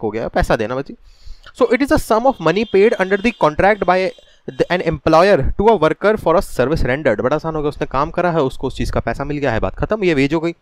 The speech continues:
So in India special condition exist that justify governmental interfe-, interference in the determination of wages। अब India के अंदर जो है यहाँ पर कुछ चीज़ें जो हैं, अ, काफ़ी special होती है जिसके अंदर government interfere करती है concept of wage के अंदर।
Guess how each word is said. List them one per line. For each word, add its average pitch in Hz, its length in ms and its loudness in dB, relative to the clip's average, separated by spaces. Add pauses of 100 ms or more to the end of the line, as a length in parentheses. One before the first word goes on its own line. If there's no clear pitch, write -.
(600)
So 277 160 2
in 254 60 0
India 220 300 0
special 233 360 2
condition 185 420 0
exist 160 300 -2
that 165 320 0
justify 196 640 -4 (1080)
governmental 160 460 0
interfe-, 165 580 -4
interference 190 580 -2
in 170 120 -4
the 165 160 0
determination 156 460 0
of 165 120 0
wages। 113 300 -2 (320)
अब 220 100 2
India 208 280 0
के 254 60 0
अंदर 226 260 0
जो 226 100 -2
है 196 120 2
यहाँ 180 180 2
पर 196 60 0
कुछ - 180 -2
चीज़ें 170 300 -2
जो 156 80 -2
हैं, 151 160 0
अ, 143 580 0 (460)
काफ़ी 190 380 0
special - 560 2
होती 214 180 2
है 220 60 -4
जिसके 202 220 -2
अंदर 202 180 0
government 151 520 2
interfere 185 480 0
करती 160 340 0
है 170 200 2 (300)
concept 151 300 -2
of 160 100 0
wage 135 200 2
के 131 80 -2
अंदर। 113 200 -4